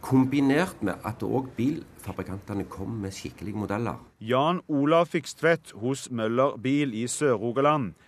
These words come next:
Speaker 2: er ikke i tvil om årsaken til at elbilsalget synes å ta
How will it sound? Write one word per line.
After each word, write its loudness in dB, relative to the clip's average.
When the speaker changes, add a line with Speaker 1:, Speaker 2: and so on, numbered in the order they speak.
Speaker 2:
er 4
ikke -2
i 2
tvil 0
om 0
årsaken 2
til 0
at -2
elbilsalget -4
synes -6
å -10
ta -10